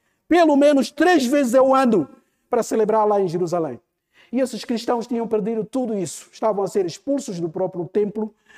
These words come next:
expulsos das sinagogas, tendo os seus negócios supridos, porque assim que os seus compatriotas sabiam que eles adoravam a Jesus e que proclamavam Jesus como o Messias prometido,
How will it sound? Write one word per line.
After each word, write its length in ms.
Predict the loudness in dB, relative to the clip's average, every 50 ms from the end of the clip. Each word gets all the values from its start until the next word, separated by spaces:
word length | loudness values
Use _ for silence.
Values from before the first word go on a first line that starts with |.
| -20 _
expulsos 540 | -20 -20 -8 _ -2 0 0 0 -2 -4 -4
das 180 | -2 -2 -2 -2
sinagogas, 800 | -2 -2 -2 -2 0 0 0 0 0 0 0 -2 -4 -6 -12 _ _ _ _ _ _ _ _ _ 0
tendo 280 | 2 2 2 2 0
os 120 | 0 -2 0
seus 240 | 0 -2 0 -2
negócios 520 | -2 -2 0 2 2 2 2 0 -4 -8 -8
supridos, 600 | -6 -6 -6 -4 -2 0 0 0 -2 -4 -8 -8
porque 260 | -8 -8 -4 -4 -4
assim 300 | -4 -2 -2 -2 -2 0
que 80 | -2 -4
os 80 | -2
seus 200 | -2 0 -2 -2
compatriotas 880 | -2 -2 -2 0 0 -2 0 0 2 2 2 2 2 -2 -6 -8 -10 -14 _ _ _ _ _ _
sabiam 640 | _ -2 -2 0 4 4 6 6 6 4 2 0 -2
que 140 | 0 0 2
eles 380 | 4 4 2 2 0 -4 -10 _ _ _ -2
adoravam 560 | 0 2 4 4 4 4 4 4 2 2 0
a 60 | 0
Jesus 400 | 0 0 0 0 0 0 2 0
e 80 | 0 0
que 160 | 0 -2 -2
proclamavam 880 | 0 2 2 2 2 2 2 2 2 4 4 4 4 4 2 2 0 0
Jesus 340 | 0 -2 -2 -2 -2 -4 -2
como 240 | -4 -4 -2 -2
o 20 | -2
Messias 420 | -2 -4 -4 -4 -4 -6 -6 -6
prometido, 580 | -6 -6 -6 -6 -6 -4 -4 -6 -6 -6 -8